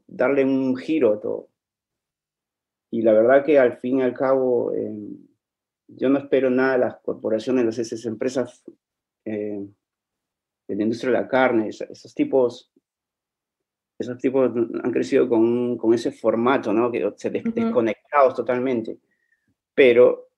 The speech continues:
Speaker 1: el tema es la edu-, eh, educar a la-, las personas, son las personas al final los que, eh, decidimos, ¿no? Decimos, "Yo no quiero ser parte de esto".
Speaker 2: Ujú.
Speaker 1: Mi, mi lucha no es, por,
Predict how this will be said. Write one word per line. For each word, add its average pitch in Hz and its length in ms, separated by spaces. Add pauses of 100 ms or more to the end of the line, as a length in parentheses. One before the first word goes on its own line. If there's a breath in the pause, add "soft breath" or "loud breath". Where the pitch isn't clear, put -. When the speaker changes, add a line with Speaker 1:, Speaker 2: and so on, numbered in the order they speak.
(300)
Speaker 1:
el 113 180
tema 139 280
es 135 60
la 123 240
edu-, 107 300 (140)
eh, 110 340
educar 110 440
a 127 120
la-, - 280
las - 240
personas, 135 540
son 120 140
las 120 180
personas 127 320
al 127 80
final 117 240
los 120 100
que, - 380 (540)
eh, 107 360
decidimos, 110 680
¿no? 151 280
Decimos, - 560 (140)
"Yo 120 80
no 113 80
quiero 120 180
ser 117 220
parte 120 260
de 120 140
esto". - 220 (480)
Speaker 2:
Ujú. 208 200
Speaker 1:
Mi, 196 200
mi - 160 (180)
lucha 151 160
no 143 160
es, - 240 (1900)
por, - 180